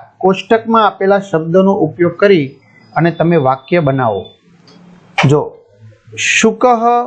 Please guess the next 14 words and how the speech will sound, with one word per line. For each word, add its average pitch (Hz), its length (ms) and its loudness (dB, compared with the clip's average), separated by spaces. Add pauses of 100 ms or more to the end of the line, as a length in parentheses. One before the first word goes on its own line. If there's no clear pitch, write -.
(1300)
લખેલું 196 400 2
છે, 160 200 -2
જો 156 140 2
શુકઃ 208 680 0 (100)
જલમ 170 420 0
પીબતી, 139 580 -2 (840)
અહમ 202 400 0
મોદકમ 190 540 -2
ખાદામી, 131 640 -6 (640)
કિશનઃ 226 520 0
પુસ્તકમ, 202 800 -4
જો 139 160 0
કિશનઃ 190 680 0
પુસ્તકમ 175 800 -4